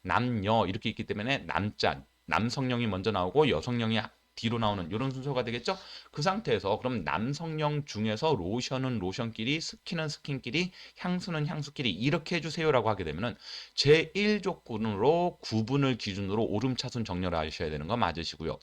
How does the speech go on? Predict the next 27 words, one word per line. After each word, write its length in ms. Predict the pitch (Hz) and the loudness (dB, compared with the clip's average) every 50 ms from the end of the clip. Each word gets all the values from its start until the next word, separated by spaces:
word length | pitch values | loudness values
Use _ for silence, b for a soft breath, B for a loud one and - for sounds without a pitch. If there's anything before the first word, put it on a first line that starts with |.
| _ | _
두 140 | - - 147 | -2 -2 2
번째는요. 580 | 160 185 175 - - 113 87 78 71 69 - - B B B B B B B B | 2 2 2 2 0 0 0 0 -2 -4 -6 -8 B B B B B B B B
기준을 540 | - - - - 107 - 113 117 123 123 123 | -8 -4 -4 -4 -2 -2 -2 0 0 0 -2
추가하실 560 | - - - - - - 151 156 147 - 139 | -2 -4 -6 -4 -4 -4 -4 -4 -4 -6 -8
수 180 | - - - 143 | -8 -8 -8 -8
있다 600 | 117 113 117 139 - _ _ - - 175 175 175 | -6 -6 -8 -8 -10 _ _ 0 2 4 4 4
이 100 | 151 135 | 4 4
말씀 320 | 135 131 127 - 147 139 | 2 2 2 0 -2 -4
드리는 280 | - 120 107 120 120 117 | -4 -2 -2 -2 -2 0
거예요. 240 | 107 92 80 90 107 | 2 2 2 2 0
되게 260 | - - 139 139 185 | 0 0 2 2 4
간단하죠? 560 | - 143 131 - 147 131 123 117 160 131 - B B B B B B B B | 2 2 0 0 0 0 0 0 0 -2 -2 B B B B B B B B
그래갖고 280 | 151 170 170 170 143 | 4 4 4 6 4
요 120 | 147 180 185 | 4 4 2
다음 460 | - - - - 95 113 143 165 170 | 0 -4 0 2 4 4 4 2 -2
기준의 400 | - - 170 147 147 151 147 139 | -4 -6 -6 -4 0 0 2 2
의미는 380 | 113 95 95 104 104 110 131 135 | 2 2 2 2 2 2 2 2
뭐냐면은 580 | 107 87 82 85 80 78 76 110 120 92 73 - - | 2 0 0 -2 -4 -4 -2 -2 -2 -2 -4 -4 -4
첫 400 | - - - - - - _ - | -2 0 0 0 0 -2 _ 4
번째로 720 | 190 190 185 185 185 - - 170 160 156 165 160 156 - | 4 4 4 2 -4 -2 2 2 2 4 4 2 2 0
정렬된 840 | - - - - 113 127 139 147 151 151 147 143 - 135 135 135 135 - | -4 -4 0 0 2 2 2 4 4 4 4 4 4 2 2 2 -2 -2
것들 640 | - 107 98 - _ - - 151 175 180 - - - _ _ _ - | 0 0 0 0 _ 2 6 6 6 6 4 -2 -8 _ _ _ 0
<clears throat> 1160 | - - - - - 147 - - - _ _ _ _ _ _ _ _ _ - - - _ - | 6 6 6 6 6 2 -2 -4 -12 _ _ _ _ _ _ _ _ _ -20 -20 -20 _ -8
내에서 760 | - 98 101 104 117 127 127 131 131 120 - - 170 196 180 | 0 4 6 8 8 10 10 8 8 6 8 8 10 10 12
어떻게 320 | 120 104 - - 147 143 131 | 10 8 8 6 4 4 4
정렬해 380 | - - 113 117 120 113 110 | 4 4 2 4 6 6 4
줄, 140 | 95 101 92 | 4 4 -4